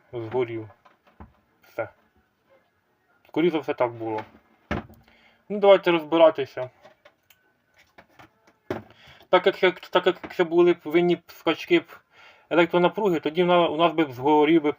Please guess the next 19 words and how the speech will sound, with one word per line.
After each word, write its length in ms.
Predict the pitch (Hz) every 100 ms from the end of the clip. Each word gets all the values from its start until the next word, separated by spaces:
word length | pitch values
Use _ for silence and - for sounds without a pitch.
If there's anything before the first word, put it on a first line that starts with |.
| -
імпульсний, 760 | 156 135 151 - 147 143 131 135
е, 600 | 131 127 127 123 120 120 _ _ _ _ _ _ _ _ _ _
блок 260 | 127 143 113
живлення. 460 | 139 120 113 110 - _ _ _ _ _ _ _ _ _ _ _ _ _ _ _ _ _ _ _ _ _
А 80 | 147
так 180 | 185 175
як 160 | 165
я 100 | 175
вже, 380 | 165 160 165 165 -
а 60 |
так 180 | 165 175
як 100 | 170 _
я 120 | 170 165
вже 160 | 160
його 220 | 160 156
вмикав, 540 | 147 165 156 185 190 175 _ _ _ _ _ _ -
то 560 | 156 156 156 151 147 - _
він... 400 | 147 139 165 165 - _ _ _ _ _ _ _ _ -
Світився. 720 | 185 175 156 127 113 120